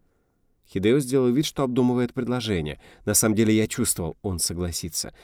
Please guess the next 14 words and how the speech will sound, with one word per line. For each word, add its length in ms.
Мы 100
подзаработаем 760
и 240
получим 400
в 80
команду 400
лишнего 340
бойца, 500
нароем 340
немного 360
артефактов, 680
прокачаемся, 800
укрепим 400
Василия, 580